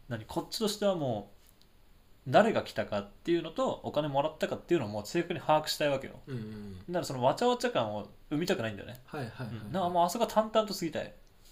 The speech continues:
Speaker 1: なんだったら人に任せたいぐらいだったもん、
Speaker 2: はいはいはいはいはい。
Speaker 1: 事務とかに。
Speaker 2: あ、
Speaker 1: まあ、でも、
Speaker 2: そうだったんだ。
Speaker 1: そう、しっかりしなきゃいけないから自分がやっただけ。
Speaker 2: そっかそっか。
Speaker 1: そう、だから、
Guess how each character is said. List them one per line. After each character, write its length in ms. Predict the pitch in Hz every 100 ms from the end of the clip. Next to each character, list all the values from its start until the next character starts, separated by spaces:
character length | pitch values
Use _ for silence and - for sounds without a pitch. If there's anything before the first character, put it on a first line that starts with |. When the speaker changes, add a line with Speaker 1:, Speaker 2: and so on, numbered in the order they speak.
| - - - - -
Speaker 1:
な 120 | 202
ん 20 |
だ 40 |
っ 20 | 226
た 60 |
ら 60 | 208
人 180 | - 220
に 80 | 196
任 220 | 185 185
せ 60 |
た 80 | 220
い 40 | 151
ぐ 60 |
ら 80 | 107
い 20 |
だ 40 | 101
っ 40 |
た 60 | 101
も 60 |
ん、 240 | - - -
Speaker 2:
は 80 |
い 40 | 123
は 80 | 117
い 20 |
は 0 |
い 20 |
は 40 | 104
い 40 |
は 40 |
い。 40 | 101
Speaker 1:
事 60 |
務 0 |
と 60 | 104
か 20 |
に。 60 | 107 101 101 95 98 -
Speaker 2:
あ、 20 |
Speaker 1:
ま 80 | 156
あ、 20 |
で 60 | 175
も、 80 | 214
Speaker 2:
そ 80 | 104
う 40 |
だ 20 |
っ 20 |
た 0 |
ん 20 | 92
だ。 60 |
Speaker 1:
そ 140 | - 110
う、 40 |
し 120 | -
っ 40 | -
か 100 | 202
り 40 |
し 120 | 180
な 60 | 185
き 40 |
ゃ 40 | 175
い 20 |
け 60 | 196
な 80 |
い 20 | 196
か 80 |
ら 20 | 110
自 140 | 104
分 120 | 107
が 60 | 104
や 60 |
っ 20 | 101
た 80 |
だ 80 | 101
け。 160 | 101 98 - - - - - -
Speaker 2:
そ 140 | - -
っ 40 |
か 140 | - 101
そ 80 |
っ 40 | 104
か。 220 | - 87
Speaker 1:
そ 240 | - 104 -
う、 40 |
だ 80 | 143
か 60 | 139
ら、 180 | -